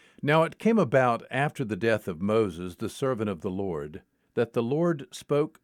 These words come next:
to Joshua, the son of Nun, Moses' servant, saying, "Moses, my servant, is dead. Now therefore, arise, cross this Jordan, you and all this people, to the land which I am giving to them, to the sons of Israel.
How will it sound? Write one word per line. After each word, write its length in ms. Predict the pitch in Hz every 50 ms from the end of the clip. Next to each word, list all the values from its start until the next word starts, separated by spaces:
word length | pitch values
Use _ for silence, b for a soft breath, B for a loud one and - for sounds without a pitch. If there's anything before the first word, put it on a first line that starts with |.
| _ -
to 120 | - 156
Joshua, 600 | 127 139 151 143 143 127 - - 92 69 65 - - -
the 120 | 92 98 92
son 260 | - - 120 117 120
of 120 | 113 87
Nun, 440 | 113 120 113 98 76 67 - - - _ b b b b b b
Moses' 480 | - 104 113 120 120 98 120 131 123 -
servant, 460 | - 175 160 113 90 - - - _
saying, 480 | - - - 95 87 85 87 101 104 - _ _ _ _ _ b b b b b b b b -
"Moses, 560 | 123 143 180 202 202 190 196 202 190 - -
my 180 | 139 135 135
servant, 400 | 127 - - 156 151 139 143 120
is 160 | 123 113 92 -
dead. 520 | 101 127 120 117 87 64 65 65 - - _ _ _ _ _ _ _ _ _ _ _
Now 240 | - 95 98 98 98
therefore, 600 | 87 107 127 135 - - 87 80 71 71 78 - -
arise, 800 | 120 113 107 117 131 127 107 82 69 67 67 - - - - _ _ _ _
cross 360 | - 147 151 156 160 147 -
this 200 | - 139 120 - -
Jordan, 500 | - 123 113 104 92 78 71 - - 85
you 240 | 107 127 135 131
and 140 | 131 127 127
all 340 | - - 131 143 147 147 143
this 220 | 135 143 131 -
people, 500 | - - 107 90 80 - - - - - _ _ _ _ _ _ _
to 100 | - 107
the 120 | 85 87
land 380 | 82 87 98 104 113 123 123 110
which 220 | - 95 - -
I 180 | - 95 101 107
am 100 | 110 110
giving 360 | 98 135 135 117 101 87 82
to 180 | - - 90 71
them, 240 | 64 - - - - _ _ _
to 100 | - 104
the 100 | 95 90
sons 380 | - - - 87 76 78 - 92
of 140 | 87 80
Israel. 520 | 92 87 80 - 76 69 64 60 62 -